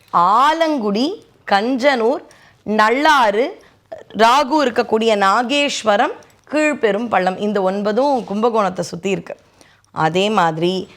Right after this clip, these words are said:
சென்னையை சுற்றி ஒன்பது திருக்கோயில்கள் நவக்கிரக கோயில்கள் என்றே இருக்கின்றன. அப்படி இருக்கக்கூடிய ஞாயிறு கோயில் என்று இருக்கிறது.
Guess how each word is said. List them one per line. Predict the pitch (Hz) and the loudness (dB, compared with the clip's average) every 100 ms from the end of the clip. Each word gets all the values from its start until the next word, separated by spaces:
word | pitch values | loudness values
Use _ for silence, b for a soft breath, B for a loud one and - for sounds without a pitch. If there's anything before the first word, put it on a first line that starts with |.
| b _ | b _
சென்னையை | - 262 277 339 370 370 359 359 | 0 2 2 0 2 0 0 -4
சுற்றி | 302 - 220 - 208 233 302 392 B B _ | -4 -4 -6 -8 -6 -2 -2 -2 B B _
ஒன்பது | 190 214 247 294 320 302 262 208 - - _ _ _ _ | 0 0 2 0 2 2 2 0 -6 -12 _ _ _ _
திருக்கோயில்கள் | 247 277 254 - 220 202 185 175 220 320 | -2 0 -4 0 0 2 0 0 0 0
நவக்கிரக | 202 196 202 254 254 240 220 214 | -2 0 2 0 0 0 0 -2
கோயில்கள் | 190 190 202 185 185 202 | -2 -2 -2 0 0 0
என்றே | 175 165 190 226 | -2 -2 -2 -2
இருக்கின்றன. | 170 170 160 156 160 165 b b b b _ | -2 -6 -6 -2 -4 -6 b b b b _
அப்படி | 175 - - 269 269 240 | 0 0 0 0 0 -2
இருக்கக்கூடிய | 220 226 254 240 208 190 190 196 - | -4 -2 -4 -2 -4 -2 2 2 0
ஞாயிறு | 208 196 202 254 262 240 | -2 -2 0 0 0 -2
கோயில் | 202 196 190 185 | -2 0 0 0
என்று | 185 175 | -2 -2
இருக்கிறது. | 185 170 - 170 165 175 - | -2 -4 -2 0 2 0 -2